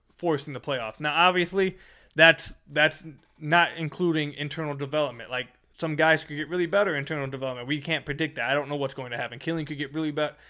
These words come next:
like, a lot better. So can Sadiq. Sekou could have a really good offseason for him. Isaiah Stewart.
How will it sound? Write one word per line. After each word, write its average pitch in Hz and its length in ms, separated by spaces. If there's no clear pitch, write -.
like, 143 140
a 131 60
lot 139 280
better. 139 320
So 151 200
can 143 180
Sadiq. 147 440
Sekou 165 460
could 151 120
have 147 160
a - 340
really 147 180
good 139 300
offseason 139 520
for 123 260
him. 107 80
Isaiah 143 280
Stewart. 151 480